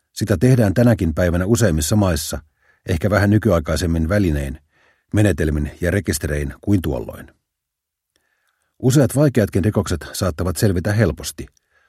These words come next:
kun työhön on oikea asenne ja tahto. Välistä tarvitaan myös ripaus onnea. Joskus tutkinnassa ajatellaan liian monimutkaisesti ja jopa yliarvioidaan rikoksen tekijä. Tosin aliarviointiinkaan ei ole aihetta.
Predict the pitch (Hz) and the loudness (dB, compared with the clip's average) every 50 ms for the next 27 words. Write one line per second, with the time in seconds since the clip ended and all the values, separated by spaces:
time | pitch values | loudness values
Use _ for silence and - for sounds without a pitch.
0 | _ _ _ - 87 80 78 117 123 120 98 92 87 87 92 101 113 107 87 - | _ _ _ -4 -4 -2 4 6 6 6 6 6 2 2 2 2 2 2 2 0
1 | 80 76 78 - 110 113 - 98 80 73 73 78 - - _ - 71 67 64 - | -2 -2 -2 -2 -2 -2 0 0 0 0 -2 -4 -8 -8 _ -8 -6 -6 -8 -10
2 | - - _ - - _ _ _ _ _ _ _ _ _ _ _ _ _ _ _ | -12 -16 _ -20 -20 _ _ _ _ _ _ _ _ _ _ _ _ _ _ _
3 | _ _ _ _ _ _ _ _ _ _ _ _ _ 98 107 135 123 - 85 92 | _ _ _ _ _ _ _ _ _ _ _ _ _ 4 4 4 4 4 2 2
4 | 95 90 87 87 - 90 90 95 95 92 - 104 107 104 - 101 90 87 78 90 | 2 2 0 -2 -2 0 0 0 0 0 0 -2 -2 -2 0 0 -2 -2 -2 -2
5 | 110 101 80 62 - - - - - _ _ _ _ _ _ _ _ _ _ _ | -2 -2 -2 -2 -6 -10 -14 -18 -20 _ _ _ _ _ _ _ _ _ _ _
6 | _ _ _ _ _ _ _ _ _ _ _ _ _ _ _ _ _ 110 139 156 | _ _ _ _ _ _ _ _ _ _ _ _ _ _ _ _ _ 2 2 2
7 | - - 123 - - 139 127 - 117 104 95 87 - 101 101 104 92 - 90 90 | 2 -2 -2 0 0 0 2 2 2 2 2 2 0 0 0 0 0 0 -2 -2
8 | 90 87 87 82 104 123 123 107 90 95 107 110 98 85 80 78 - - 73 76 | -2 -2 -2 0 2 2 2 4 2 2 2 2 2 2 0 -2 -4 -6 -8 -8
9 | - 78 78 - 82 82 - 87 85 85 85 82 101 92 104 113 113 98 85 78 | -8 -8 -10 -10 -10 -10 -8 -6 -4 -4 -2 -4 -2 -2 2 2 2 2 2 0
10 | 78 80 78 76 73 76 76 76 78 95 95 - 78 - - 85 78 - 76 - | 0 -2 -2 -2 -2 -2 -4 -4 -4 -6 -6 -6 -6 -6 -6 -6 -6 -6 -8 -10
11 | - 65 73 - - _ _ _ _ _ _ _ _ _ _ _ _ _ _ _ | -10 -14 -16 -16 -18 _ _ _ _ _ _ _ _ _ _ _ _ _ _ _
12 | _ _ _ _ _ _ _ _ - 104 - 110 101 87 110 127 123 101 87 90 | _ _ _ _ _ _ _ _ -2 0 2 2 0 2 4 4 4 4 2 0
13 | 80 82 80 80 76 82 82 80 76 73 - 78 76 78 76 - 104 98 101 101 | -2 -2 -2 -2 -2 -2 -4 -4 -4 -4 -4 -4 -4 -4 -4 -4 -4 -2 -2 -2
14 | 95 76 76 76 67 69 73 - _ - - | -2 -4 -4 -6 -6 -10 -12 -16 _ -20 -20